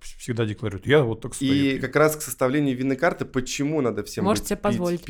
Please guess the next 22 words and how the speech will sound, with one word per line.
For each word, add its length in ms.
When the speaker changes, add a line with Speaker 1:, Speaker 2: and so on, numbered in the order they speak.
Speaker 2:
пить 60
всё 160
разное? 360
Потому 400
что 380
вино, 440
как 280
и 20
люди, 300
все 240
разные. 440
И 140
очень 360
важно 680
людям, 420
например, 420
кто, 220
например, 320
не 140
пьёт 400
вино 440
там, 180